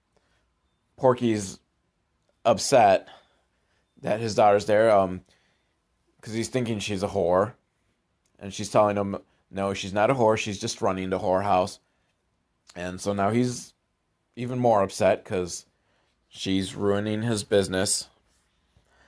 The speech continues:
But really, I mean, she tried to help his business early on, and she did not want to, he did not want to listen to anything she had to say.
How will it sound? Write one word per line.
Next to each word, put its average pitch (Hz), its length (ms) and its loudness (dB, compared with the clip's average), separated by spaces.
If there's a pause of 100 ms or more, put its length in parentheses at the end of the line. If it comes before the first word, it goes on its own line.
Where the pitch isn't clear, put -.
(160)
But 160 260 6
really, 196 360 8
I 139 120 8
mean, 139 300 2 (180)
she 240 300 -6
tried 165 420 4
to 120 100 -2
help 123 220 2
his 113 160 -2
business 95 680 -2
early 113 320 4
on, 95 300 2
and 92 200 -2
she 131 280 2
did 101 240 0
not 98 240 2
want 95 280 2
to, 90 320 -2 (680)
he 139 200 4
did 135 160 4
not 123 220 2
want 120 220 2
to 101 80 -6
listen 101 380 0
to - 300 -6
anything 123 380 -2
she 107 260 -2 (200)
had 101 280 -2
to 87 80 -10
say. 85 400 -4